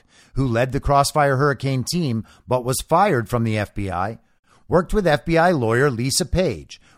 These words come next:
with whom he was having an affair, to go around the counterintelligence chief of the F B I, Bill Priestap, his boss, to keep the investigation going by getting approval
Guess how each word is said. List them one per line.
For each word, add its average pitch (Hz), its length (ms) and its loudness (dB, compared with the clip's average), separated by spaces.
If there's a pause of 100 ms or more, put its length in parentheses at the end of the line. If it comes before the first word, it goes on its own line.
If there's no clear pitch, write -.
with 180 260 0
whom 139 260 0
he 120 240 -6
was 151 160 0
having 135 280 2
an 147 60 0
affair, 160 500 0 (480)
to - 80 -6
go 131 320 2
around 143 380 2
the 135 100 -2
counterintelligence 139 1000 0 (120)
chief 143 240 -4
of 156 120 -10
the 156 120 0
F 139 200 2
B 160 160 0
I, 113 180 4
Bill 120 320 -2
Priestap, 104 600 -4 (400)
his 143 240 0
boss, 101 520 0 (440)
to 139 80 -4
keep 175 240 -2
the 196 100 2
investigation 135 680 2
going 113 420 2 (260)
by 131 200 4
getting 143 340 2
approval 127 640 -2